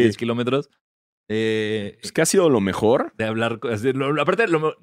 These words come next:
Speaker 1: dice lo mejor de trabajar con alguien que se llama, que se llama como tú.
Speaker 2: Ajá.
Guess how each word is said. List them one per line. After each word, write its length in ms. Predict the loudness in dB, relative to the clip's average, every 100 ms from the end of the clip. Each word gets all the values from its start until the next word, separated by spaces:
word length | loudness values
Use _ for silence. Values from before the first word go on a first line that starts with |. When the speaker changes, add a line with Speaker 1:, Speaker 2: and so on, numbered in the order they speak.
| _ -6
Speaker 1:
dice 200 | 0 2
lo 100 | 4
mejor 460 | 2 0 0 0 -2
de 140 | -6
trabajar 240 | -4 -2 -2
con 80 | -4
alguien 80 |
que 60 | -6
se 100 | -6
llama, 120 | -6 -8 -8
que 60 |
se 120 | -4 0
llama 280 | 2 2
como 200 | -2 -4 -4
tú. 200 | -6 -8 _ _ -8
Speaker 2:
Ajá. 400 | -2 0 0